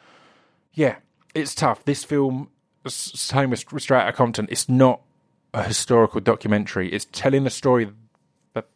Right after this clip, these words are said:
that happened, but it's a dramatised, selected version of that. So,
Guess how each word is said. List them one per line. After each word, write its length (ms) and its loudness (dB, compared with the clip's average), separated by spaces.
that 160 2
happened, 380 -2
but 140 0
it's 120 -10
a 40 -6
dramatised, 920 -2
selected 520 0
version 360 0
of 80 -4
that. 220 -6
So, 300 4